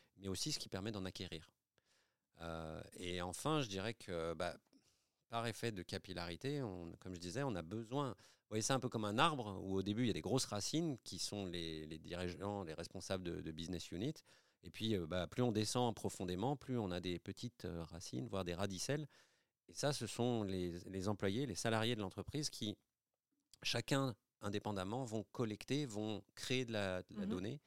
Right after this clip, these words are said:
Speaker 1: et qui va, qui vont remonter, s'agréger et, euh, pour fournir une donnée de plus en plus structurée pour, euh,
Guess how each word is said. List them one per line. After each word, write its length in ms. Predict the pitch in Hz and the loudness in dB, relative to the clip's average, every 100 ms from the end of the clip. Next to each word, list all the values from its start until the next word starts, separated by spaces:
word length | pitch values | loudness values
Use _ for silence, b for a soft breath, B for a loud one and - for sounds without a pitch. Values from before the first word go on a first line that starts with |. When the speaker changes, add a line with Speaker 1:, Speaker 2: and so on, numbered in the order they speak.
| b b b b | b b b b
Speaker 1:
et 80 | 98 | -12
qui 180 | - 104 | -8 -4
va, 320 | 98 117 95 | 0 0 -2
qui 140 | - 101 | -4 -2
vont 140 | 110 | 0
remonter, 500 | 95 107 101 127 151 | 0 0 0 0 0
s'agréger 720 | - 107 98 101 98 131 143 - | 0 -2 0 0 2 0 -2 -10
et, 260 | 104 104 98 | -8 -4 0
euh, 320 | 87 85 87 | 0 -2 -6
pour 160 | - - | -12 -16
fournir 420 | - 82 110 120 | -12 -4 -2 0
une 140 | 101 | -2
donnée 260 | 87 90 113 | -2 -2 -2
de 100 | 101 | -4
plus 200 | - 90 | -4 -6
en 60 | 90 | -4
plus 120 | 104 | -6
structurée 600 | - 107 - 85 98 131 | -6 -6 -4 -2 -2 -2
pour, 360 | - 101 82 | -6 -8 -2
euh, 500 | 85 82 82 85 82 | 0 0 -2 -2 -6